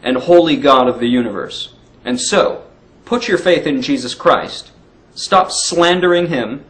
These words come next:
Stop slandering Christians. Stop frustrating the purposes of God, or you will suffer precisely what you deserve.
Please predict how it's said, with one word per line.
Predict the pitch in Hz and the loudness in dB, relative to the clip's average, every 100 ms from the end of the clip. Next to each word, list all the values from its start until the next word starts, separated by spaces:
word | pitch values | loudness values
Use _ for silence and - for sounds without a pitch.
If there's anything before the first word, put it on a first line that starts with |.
| - | -18
Stop | - - 170 - - | -4 2 2 0 -12
slandering | - - - - 190 202 208 165 120 107 | -14 -10 -10 -4 0 0 2 2 0 -4
Christians. | - - - 101 71 - - _ | -4 -4 -4 -6 -8 -12 -20 _
Stop | - - 190 | -6 0 0
frustrating | - - 190 240 - 156 117 117 | 0 -4 -2 -2 -2 -2 -2 -4
the | 117 | -8
purposes | - 196 170 151 123 | -4 -4 -4 -6 -6
of | 117 120 | -6 0
God, | 151 117 92 - - - _ _ _ _ - | 4 4 0 -8 -18 -20 _ _ _ _ 0
or | 165 | 2
you | 151 165 185 | 2 0 -2
will | 139 151 127 - - - | 2 4 4 2 -6 -12
suffer | - - 175 - 101 - - - | -4 2 2 2 -4 -6 -12 -12
precisely | - - - 196 202 - 117 - - - _ _ _ | -10 -8 -4 -2 -2 -4 -8 -12 -14 -20 _ _ _
what | 135 131 127 | -2 -2 2
you | 156 165 | 0 0
deserve. | 117 90 - - | -4 -8 -12 -14